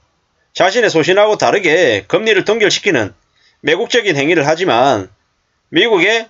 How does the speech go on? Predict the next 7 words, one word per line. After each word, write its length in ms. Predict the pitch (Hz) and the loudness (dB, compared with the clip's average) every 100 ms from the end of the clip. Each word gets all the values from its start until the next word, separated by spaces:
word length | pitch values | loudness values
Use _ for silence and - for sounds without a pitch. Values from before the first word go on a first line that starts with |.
| _ | _
파월 280 | - 247 151 | 0 2 2
의장은 680 | 117 165 131 143 143 101 104 _ _ _ _ _ _ | 2 0 2 0 -2 -6 -16 _ _ _ _ _ _
그런 280 | - 175 226 | -4 -2 0
것에 260 | 190 127 101 | 0 0 -2
휘둘리지 500 | - 160 202 233 196 | -2 0 2 2 0
않는다라는 500 | 143 208 185 170 208 | 0 0 2 2 0
겁니다. 320 | 131 92 | -6 -10